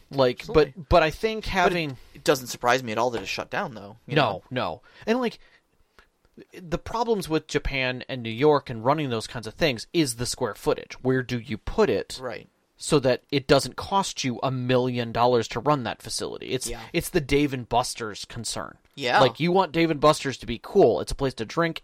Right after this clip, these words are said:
Speaker 1: and play video games. That's expensive to run on a Wednesday during the day.
Speaker 2: Yes, it is.
Speaker 1: Like, you shut it down? Okay, well, you still have to pay for the square footage underneath you.
Speaker 2: Yep.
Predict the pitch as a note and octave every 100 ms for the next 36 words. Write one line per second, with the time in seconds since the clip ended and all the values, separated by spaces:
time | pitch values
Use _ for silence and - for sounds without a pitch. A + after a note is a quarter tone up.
0 | - D3+ D3 C#3+ C3 - C#3 B2 C3 D#3+
1 | B2 A2+ G#2+ G#2+ D#2 - - - _ _
2 | _ _ _ _ _ _ _ _ - A3+
3 | D4 - F3 F3 E3 C3 B2 A2 F3 D3
4 | A#2 C#3 C3+ A2 G#2+ A#2+ C#3+ D3 G#2+ A2+
5 | G2+ F#2 G2 B2+ B2+ A#2 G#2+ G#2+ G2+ A#2
6 | G2 B1 A#2+ F#2 - G#2+ D3 G3+ E3+ D#3
7 | C#3+ A#2+ - - _ - B2+ A#2 - C#3+
8 | D3 D3+ G#2 A#2 C3 A3+ A#3 B2 C3+ B2
9 | B2 - G#3 F#3 - - E3+ - C#3+ -
10 | C#3 - F#3+ C3+ A2+ A2 G#2 C#3 D#3+ -
11 | C2 - - -